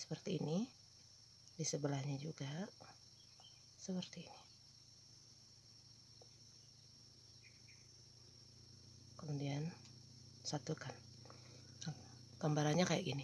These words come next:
kurang jelas ya. Nah, gitu. Jadi buat dulu satu puncak, dua C H, satu D C, kemudian kita skip lima puncak di sini.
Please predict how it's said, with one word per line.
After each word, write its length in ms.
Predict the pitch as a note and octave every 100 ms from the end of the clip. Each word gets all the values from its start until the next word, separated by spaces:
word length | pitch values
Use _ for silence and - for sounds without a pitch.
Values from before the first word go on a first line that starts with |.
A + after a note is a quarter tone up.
| - - -
kurang 240 | - D#3+ E3
jelas 160 | F3 F3+ -
ya. 80 | - - - - - - - -
Nah, 160 | B2+ -
gitu. 160 | E3+ - - - - - - - - - - - -
Jadi 320 | E3 D3+ A#3+ - -
buat 320 | - F3 F3+ F3
dulu 400 | F3+ F3 A#3+ D4+
satu 320 | - F3+ -
puncak, 640 | - D#3+ C#3 D3 D3+ E4 -
dua 480 | E3 D#3 C#3+ C#3 C#3
C 240 | - D3+
H, 320 | D#3 F3 G#3
satu 80 | F3+
D 160 | D#3+ C#3+
C, 320 | - E3+ A3+ - - -
kemudian 320 | F3+ F3 F#3
kita 240 | F3 F3+ D#3+
skip 320 | - A#3+ -
lima 240 | E3 D#3
puncak 400 | - D3+ C#3 -
di 80 | -
sini. 240 | C#3 D#3